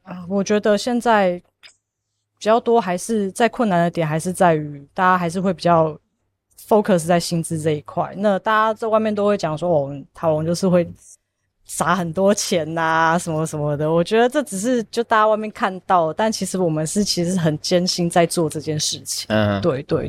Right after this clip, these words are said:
Speaker 1: 对。
Speaker 2: 那因为其实今年的阵容，因为，呃，P S G在我们录的这一周是没有比赛的嘛。
Speaker 1: 对。
Speaker 2: 对，然后之后就是要打这个胜负冠军赛，打B Y区。
Speaker 1: 是。
Speaker 2: 那如果我们就先假设我们这个出国了，去到了韩国，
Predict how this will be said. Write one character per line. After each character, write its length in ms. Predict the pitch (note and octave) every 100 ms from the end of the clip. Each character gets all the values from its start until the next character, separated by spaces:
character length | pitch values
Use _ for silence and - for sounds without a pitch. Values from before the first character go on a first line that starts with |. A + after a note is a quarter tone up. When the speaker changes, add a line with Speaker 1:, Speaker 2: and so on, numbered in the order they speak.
| -
Speaker 1:
对。 160 | B2 G#2 _ _ _ _ _
Speaker 2:
那 400 | G3 G3 E3 D3
因 120 | G3
为 100 | B3
其 140 | F3 B2+
实 180 | C3 C3+
今 280 | D#3+ G3+
年 180 | F#3+ A#2+
的 180 | A2+ A2
阵 220 | G#2+ D3+
容， 220 | G#2+ F#2+ C3
因 80 |
为， 100 | D3+ -
呃 260 | G#2+ G#2 - _ _
，P 140 | C#3+
S 120 | B2+
G 380 | G#2 B2 A#2+ A#2
在 520 | A2+ A#2+ G2+ F2 D#2+ -
我 100 | A2+
们 140 | A#2
录 180 | C#3+ D3
的 80 | A#2+
这 120 | B2+
一 60 | B2
周 140 | A#2
是 120 | A#2+
没 100 | G#2+
有 180 | F#2 F#2
比 140 | - F2
赛 240 | - F2
的 80 | -
嘛。 80 | - -
Speaker 1:
对。 220 | G3+ E3
Speaker 2:
对， 240 | A2 G2 F2
然 120 | G2
后 360 | G#2+ G#2+ G2+ F#2+
之 140 | - B2
后 120 | B2+
就 140 | B2
是 100 | A#2
要 80 | A#2
打 220 | A#2 D2
这 100 | F#2
个 140 | G2+ F#2+
胜 180 | A2+ G#2
负 80 |
冠 160 | A2 G#2
军 140 | G2+
赛， 160 | G2 F2+
打 260 | - G1+ G1+
B 160 | G#2+ F#2+
Y 160 | D#2+
区。 240 | - - C#2
Speaker 1:
是。 300 | - F#3 - - -
Speaker 2:
那 160 | C3
如 160 | B2 F#3+
果 340 | F3+ C#3+ A#2
我 60 | G2
们 100 | B2
就 80 | D#3
先 200 | E3 D#3+
假 180 | G2+
设 260 | F2 C3+ A2
我 60 | G2
们 140 | G2
这 100 | G#2+
个 100 | G2
出 220 | - B2
国 240 | G#2+ C2 A1+
了， 80 | -
去 160 | B2
到 320 | A#2+ A2 G2 -
了 100 | F#2+
韩 280 | G2 F2+ G2+
国， 260 | G#2+ -